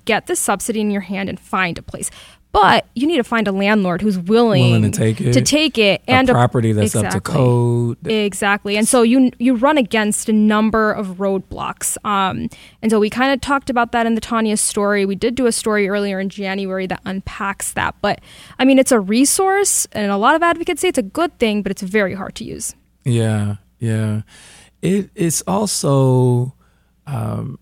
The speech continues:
Speaker 2: really, really tough, uh, for landlords who,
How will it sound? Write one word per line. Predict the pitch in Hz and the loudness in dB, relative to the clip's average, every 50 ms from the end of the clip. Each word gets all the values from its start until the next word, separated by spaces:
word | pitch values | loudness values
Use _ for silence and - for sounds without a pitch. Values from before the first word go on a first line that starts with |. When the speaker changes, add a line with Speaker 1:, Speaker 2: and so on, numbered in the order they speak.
| _ _ | _ _
Speaker 2:
really, | - 120 117 117 127 135 143 147 143 139 131 | -10 -6 -2 0 2 2 2 2 2 2 2
really | 120 110 117 123 120 117 117 110 104 | 0 0 0 0 2 2 0 -2 -2
tough, | - - - - - - 127 113 98 87 85 87 98 117 - - - - _ _ _ _ _ _ _ _ _ _ _ _ - | -4 -8 -12 -10 -6 -4 -2 -2 -2 -2 -4 -4 -8 -10 -12 -18 -20 -20 _ _ _ _ _ _ _ _ _ _ _ _ -10
uh, | 135 107 107 110 - - - | -8 -6 -6 -6 -8 -10 -12
for | 131 - - - 135 120 113 110 107 107 104 104 104 98 - | -14 -14 -8 -4 -2 -2 0 0 0 0 0 -2 -2 -4 -4
landlords | - 107 117 123 123 120 117 113 110 110 110 110 104 - - - | -2 -2 0 2 2 2 2 2 0 0 0 -2 -2 -6 -8 -6
who, | - 117 110 107 107 104 107 | -4 -2 -2 0 0 -2 -4